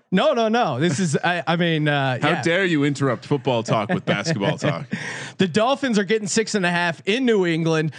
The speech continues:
Speaker 1: To me, that line feels way too high, especially, I mean, the last game the Dolphins played, they went in
Speaker 2: <laughs>
Speaker 1: and knocked the Patriots, uh, out of the, well, not out of the playoffs, but out of the,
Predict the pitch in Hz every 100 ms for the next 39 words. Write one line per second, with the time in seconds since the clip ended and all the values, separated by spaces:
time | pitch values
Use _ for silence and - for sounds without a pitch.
0 | - - 214 262 294 226 170 185 233 214
1 | 214 196 180 185 175 135 147 233 233 208
2 | 165 151 143 170 - 220 240 220 180 -
3 | - - 233 233 233 240 262 - 240 240
4 | 202 226 220 196 - 262 202 202 185 226
5 | 226 254 233 175 - 127 - 196 196 202
6 | 240 240 214 208 233 226 208 185 165 -
7 | 156 185 - 180 220 226 196 185 180 170
8 | 175 190 185 214 202 185 151 135 269 214
9 | 165 175 196 202 180 185 160